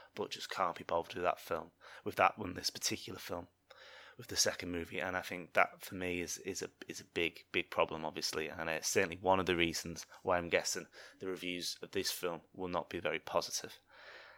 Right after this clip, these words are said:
Anyway, chaps, thanks very much for, uh, indulging me with my feedback again. Take care,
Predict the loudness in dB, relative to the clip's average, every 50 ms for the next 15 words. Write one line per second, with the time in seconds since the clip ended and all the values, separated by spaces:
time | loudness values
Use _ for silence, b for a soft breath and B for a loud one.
0 | B B 6 6 6 6 6 4 4 4 2 2 0 0 -8 -2 4 6 6 6
1 | 6 6 4 4 2 0 -4 -4 -4 -4 -6 -4 -4 -4 -4 -4 -2 -2 -2 2
2 | 4 4 6 6 4 4 2 2 0 -2 -4 -6 -8 _ -6 -4 -4 -4 -4 -6
3 | -4 -2 -2 -2 0 -2 -4 -4 -4 -6 -6 -6 -6 -8 -8 -12 b b b b
4 | b b b b b b b b -4 0 0 0 0 0 0 0 0 0